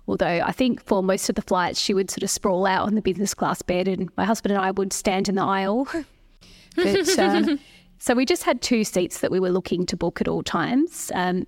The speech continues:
Speaker 1: having said that, I have been lucky enough to sometimes get up to four reward seats for my family. So my kids are seven and nine now. We flew from Tokyo to Sydney a couple of months ago on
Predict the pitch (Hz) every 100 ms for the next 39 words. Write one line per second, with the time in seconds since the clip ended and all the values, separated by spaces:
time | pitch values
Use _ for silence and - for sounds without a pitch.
0 | - - 330 415 - 202 214 226 190 -
1 | 202 214 226 220 - - 208 196 185 170
2 | 208 185 170 175 - - 180 180 185 185
3 | 185 - 190 180 - 185 - - - -
4 | - 208 196 202 196 185 196 202 196 202
5 | - 180 - - 208 175 175 - 180 214
6 | 302 349 - 196 180 - 208 - 151 165
7 | 175 _ - 202 - 170 175 175 185 196
8 | 180 180 247 - _ _ - 202 196 -
9 | 185 185 185 - 180 - 196 - 175 170
10 | - 190 196 185 190 - - 220 190 175
11 | - - 190 180 180 185 - _ 202 196
12 | 196